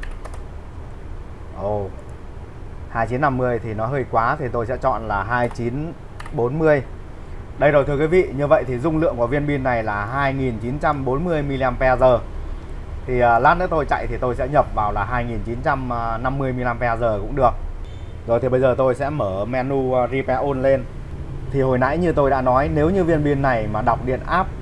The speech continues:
ở kênh số bốn thì có nghĩa rằng là mạch này là mạch Sanier.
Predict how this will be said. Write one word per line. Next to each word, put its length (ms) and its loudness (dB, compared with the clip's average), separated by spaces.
ở 340 -4
kênh 320 2
số 180 -2
bốn 320 4
thì 100 -2
có 100 2
nghĩa 220 2
rằng 240 0
là 260 0
mạch 200 0
này 140 0
là 80 0
mạch 180 -2
Sanier. 500 2